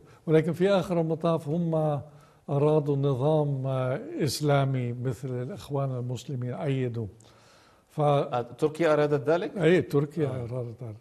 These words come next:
Speaker 1: يو-، شيء مشابه مثل
Speaker 2: آه.
Speaker 1: تركيا، لأن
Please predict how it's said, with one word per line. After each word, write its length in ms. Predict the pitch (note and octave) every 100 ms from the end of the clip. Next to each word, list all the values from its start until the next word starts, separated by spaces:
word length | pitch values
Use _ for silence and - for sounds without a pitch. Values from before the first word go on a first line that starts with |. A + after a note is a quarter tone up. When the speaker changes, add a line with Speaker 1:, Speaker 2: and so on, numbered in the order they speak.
| _
Speaker 1:
يو-، 260 | C3 D#3+ F#3
شيء 320 | - F#3 F3
مشابه 680 | E3+ E3+ - F3 F3+ F3+ D3+ - -
مثل 500 | C3+ D3 D3 E3 D#3+ D#3 - - _ _
Speaker 2:
آه. 40 | -
Speaker 1:
تركيا، 420 | F#3 - C3 G#2+
لأن 540 | B2 D#3 C#3 C3+ A3+